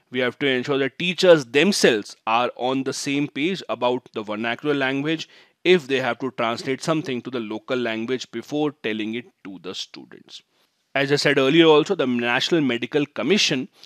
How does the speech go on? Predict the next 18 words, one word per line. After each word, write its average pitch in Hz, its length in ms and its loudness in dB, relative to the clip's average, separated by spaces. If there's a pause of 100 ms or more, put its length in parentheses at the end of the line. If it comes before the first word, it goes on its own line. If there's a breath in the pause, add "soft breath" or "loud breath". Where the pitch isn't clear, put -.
(260 soft breath)
which 123 200 -4
actually 123 400 -2
is 123 100 -4
responsible 139 640 -2
for 127 140 -4
regulating 117 500 -6
medical 110 300 -6
education 113 500 -8
in 127 100 -2
India, 180 320 2
last 127 500 2
year, 151 180 -2 (120)
that 90 220 -12
is 113 80 -12
in 113 100 -8
September 117 500 -8
twenty 107 380 -10
twenty-one, 113 680 -6